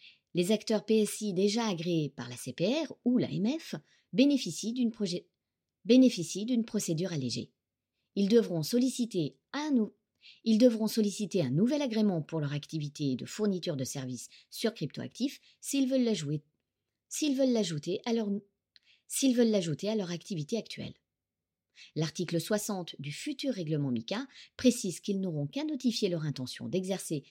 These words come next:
cette activité sur cryptoactifs auprès de l'autorité compétente dont ils dépendent. Les nouveaux P S C A soumis aux dispositions du règlement mica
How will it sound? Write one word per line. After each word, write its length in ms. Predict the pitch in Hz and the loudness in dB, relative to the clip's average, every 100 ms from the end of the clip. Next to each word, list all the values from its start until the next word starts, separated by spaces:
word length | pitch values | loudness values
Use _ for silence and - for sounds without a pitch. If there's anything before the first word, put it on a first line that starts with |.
| - | -16
cette 200 | 151 147 | -14 -12
activité 440 | - 139 131 139 | -10 -8 -6 -6
sur 180 | - 135 | -8 -10
cryptoactifs 680 | - 127 127 - 226 285 - _ - | -10 -10 -10 -8 -6 -6 -8 _ -2
auprès 320 | 226 233 269 | 0 0 0
de 80 | 202 | 0
l'autorité 480 | 165 160 147 147 | -2 -2 -4 -4
compétente 480 | 170 190 139 135 180 | -6 -6 -6 -6 -6
dont 120 | 214 | -6
ils 180 | 214 202 | -6 -6
dépendent. 360 | 143 - - - _ _ _ _ _ _ _ _ _ _ _ _ _ _ _ _ _ _ _ _ _ _ _ _ _ _ _ - - _ _ _ _ _ _ _ | -8 -10 -14 -20 _ _ _ _ _ _ _ _ _ _ _ _ _ _ _ _ _ _ _ _ _ _ _ _ _ _ _ -20 -20 _ _ _ _ _ _ _
Les 160 | 214 320 | 0 2
nouveaux 280 | 349 277 269 | 2 2 2
P 120 | 226 | 4
S 140 | 196 | 2
C 220 | - 185 170 | 0 -2 0
A 140 | 143 | -2
soumis 380 | 139 165 160 139 | -2 0 0 0
aux 40 | |
dispositions 680 | 131 131 - 135 135 - 139 - | -2 -6 -6 -8 -8 -6 -6 -6
du 120 | 135 | -6
règlement 380 | 131 127 123 120 | -6 -4 -2 -2
mica 340 | 147 269 359 | -4 -4 -8